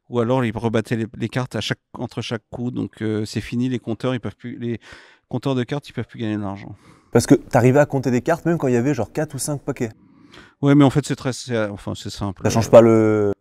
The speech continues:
Speaker 1: Non, non, et tu peux mettre mille paquets, euh, c'est simple. En fait, t'as un compte, euh, où les figures valent, euh, moins, euh, moins un, euh, les cartes du milieu valent zéro et les petites cartes valent plus un ou le contraire. Donc en fait,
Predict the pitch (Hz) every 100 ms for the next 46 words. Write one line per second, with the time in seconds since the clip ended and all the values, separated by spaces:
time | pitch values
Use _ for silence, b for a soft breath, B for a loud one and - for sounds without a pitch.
0 | _ 131 143 143 117 101 - 113 107 104
1 | 135 120 123 110 139 143 151 127 107 101
2 | 101 98 95 110 - 170 - - _ -
3 | 131 127 120 - 139 143 b b b _
4 | - - 127 123 131 127 131 123 127 -
5 | 131 135 143 123 117 117 110 110 123 123
6 | 117 113 113 123 123 120 131 143 147 151
7 | 123 107 107 113 127 120 120 120 120 127
8 | 123 104 110 113 110 123 135 113 - -
9 | - 123 120 101 107 - 120 107 107 110
10 | 110 101 110 - 107 113 135 _ _ _
11 | - 123 123